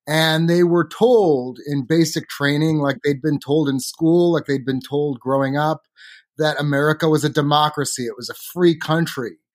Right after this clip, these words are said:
And during the war, they were told that they were fighting dictatorships. They were fighting the slave world. So it was the free world versus the slave world.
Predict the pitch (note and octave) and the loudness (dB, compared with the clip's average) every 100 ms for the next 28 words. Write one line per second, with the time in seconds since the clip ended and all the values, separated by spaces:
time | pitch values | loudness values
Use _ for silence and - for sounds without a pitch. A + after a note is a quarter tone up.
0 | _ - _ _ D3+ D#3+ D#3+ D3+ C#3+ C3+ | _ -20 _ _ -4 -2 0 -4 -6 -2
1 | G#3 F#3+ E3+ C4 D4+ F#3+ F3+ E3+ - D#3 | 0 2 4 4 4 4 4 2 2 2
2 | F3 F3+ D#3+ D#3 E3 F3 - E3+ F#3 F#3+ | 2 2 -2 0 0 0 0 0 0 0
3 | D#3 F#3+ - G3 G#3+ F#3 - C3 - - | 0 -2 2 2 4 2 -2 -8 -10 -12
4 | C3 D3 - D3 D#3 D#3+ D3+ - D3+ F3+ | -6 -6 -4 -2 -2 -2 -4 -4 -2 0
5 | D3+ A2+ A2+ G#2+ D#2+ _ _ _ _ _ | 0 -2 -4 -6 -12 _ _ _ _ _
6 | C#3 C3+ B2+ - G3+ A3 G3 F#3 D#3 E3 | -8 -8 -8 -2 0 2 4 2 2 0
7 | D3+ C#3 C3+ E3+ F#3+ F#3 A#2 A2+ G2 - | 0 -8 -6 -2 2 0 0 -8 -8 -16